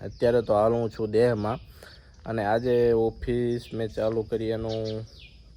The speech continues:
પાંચ છ દી થયા છે. એટલે હજી એમ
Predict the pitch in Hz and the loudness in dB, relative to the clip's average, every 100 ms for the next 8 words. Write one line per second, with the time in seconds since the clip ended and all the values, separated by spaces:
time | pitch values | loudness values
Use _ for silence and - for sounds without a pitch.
0 | - - - - - 113 - 117 101 101 | -20 -20 -20 -14 -8 -8 -4 -4 -4 -4
1 | - 135 120 113 131 - - - - - | 4 4 4 2 -2 -6 -20 -20 -20 -12
2 | - 151 139 143 139 | -2 6 6 6 2